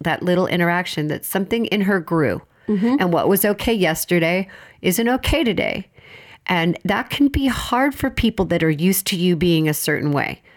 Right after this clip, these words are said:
Speaker 2: Mm-hmm.
Speaker 1: Family systems. You've always been this certain way, and now you're changing, growing, learning, and you're not anymore. And talk, can you talk to us a little bit about what are some of your examples about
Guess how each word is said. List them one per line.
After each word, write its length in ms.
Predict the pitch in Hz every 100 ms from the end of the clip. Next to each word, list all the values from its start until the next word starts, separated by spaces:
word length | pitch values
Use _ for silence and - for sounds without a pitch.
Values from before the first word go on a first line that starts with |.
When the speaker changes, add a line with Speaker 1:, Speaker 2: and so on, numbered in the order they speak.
| -
Speaker 2:
Mm-hmm. 140 | 214 196
Speaker 1:
Family 280 | 233 214 185
systems. 560 | - 147 - - -
You've 140 | 143 143
always 240 | 151 160
been 180 | - 185
this 140 | 185 175
certain 320 | - - 214
way, 220 | 196 214
and 120 | 185
now 120 | 170
you're 160 | 156 160
changing, 540 | 160 - 156 160 170 170
growing, 480 | 160 143 147 156
learning, 420 | 156 156 147 156 165
and 440 | 170 165 175 175
you're 100 | 196
not 240 | 208 254 240
anymore. 580 | 147 135 - - - - - - - - -
And 360 | - 170 175 170 - 196
talk, 280 | 262 285 -
can 140 | 269
you 100 | 285
talk 260 | - 330 277
to 100 | 311
us 120 | -
a 40 |
little 240 | 269 269 254
bit 140 | 269
about 220 | 247 240
what 140 | - 214
are 60 |
some 220 | 226 - 214
of 140 | 190
your 140 | 180
examples 680 | 185 185 208 196 185 202 202
about 460 | 190 156 170 170